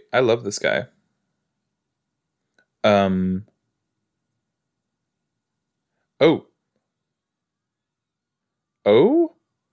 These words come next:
My gosh. Yeah,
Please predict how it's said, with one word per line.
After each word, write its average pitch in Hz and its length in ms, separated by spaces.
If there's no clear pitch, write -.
My 104 180
gosh. 98 640
Yeah, 101 420